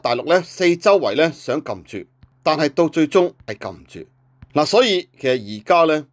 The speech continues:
又係去到一個咧相當之咧係關鍵嘅時候嚟㗎。啊，所以希望大家呢，繼續呢，密切留意住。好啦，咁啊，仲有一單啊，不過呢單呢，我哋就係要將啲字眼好小心啦。當然因為同 YouTube 呢有關。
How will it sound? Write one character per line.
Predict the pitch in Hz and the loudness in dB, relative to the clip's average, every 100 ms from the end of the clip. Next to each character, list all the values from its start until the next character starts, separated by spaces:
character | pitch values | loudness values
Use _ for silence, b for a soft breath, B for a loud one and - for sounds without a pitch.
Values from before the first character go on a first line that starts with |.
| _ _ _ | _ _ _
又 | 147 | -4
係 | 147 139 | -2 -2
去 | 135 147 | -2 0
到 | 147 | 2
一 | 151 | 2
個 | 127 | 2
咧 | 127 135 | 2 0
相 | - 151 143 | 0 -2 -2
當 | 135 131 | -2 -6
之 | 131 131 | -4 -2
咧 | 120 113 _ - | -2 -2 _ -6
係 | 110 104 101 101 - _ _ _ _ | -2 0 0 -2 -4 _ _ _ _
關 | 156 143 139 | -2 0 -2
鍵 | - 95 | -6 -12
嘅 | 92 90 | -10 -12
時 | - 76 | -14 -12
候 | 82 73 | -12 -12
嚟 | 73 | -12
㗎。 | 80 - _ _ _ _ _ - | -12 -14 _ _ _ _ _ -10
啊， | |
所 | 110 160 | 0 2
以 | 151 | 2
希 | 156 | 0
望 | 135 110 | 0 -2
大 | 101 104 | -6 -4
家 | 123 | -2
呢， | 127 120 107 | 0 -2 -4
繼 | 110 | -6
續 | 101 110 | -6 -6
呢， | 120 | -6
密 | 101 - | -6 -12
切 | - | -14
留 | 90 82 | -12 -14
意 | 80 85 | -12 -14
住。 | - 78 _ _ _ - | -14 -18 _ _ _ -2
好 | 147 | 2
啦， | 151 | 2
咁 | 147 | 0
啊， | 151 | -2
仲 | 107 | -2
有 | 117 | -2
一 | 135 | -2
單 | 156 135 135 | 0 -2 -4
啊， | - 104 | -8 -10
不 | 98 | -4
過 | 135 | -2
呢 | 131 | -2
單 | 131 127 | -2 -2
呢， | 127 123 101 | 0 -2 -2
我 | 98 | -4
哋 | 95 | -4
就 | 90 | -6
係 | 87 85 | -6 -6
要 | 87 95 | -6 -8
將 | 95 107 | -6 -6
啲 | 107 | -8
字 | 85 | -10
眼 | 82 80 | -12 -10
好 | 85 90 | -10 -10
小 | 85 | -10
心 | 87 87 | -8 -8
啦。 | 85 73 _ _ | -8 -10 _ _
當 | 113 104 | -4 -2
然 | 95 | -2
因 | 104 | -2
為 | 95 80 | -4 -6
同 | 78 73 | -10 -10
YouTube | 107 104 - | -10 -8 -6
呢 | 98 | -4
有 | 90 78 | -6 -2
關。 | 123 110 | 0 0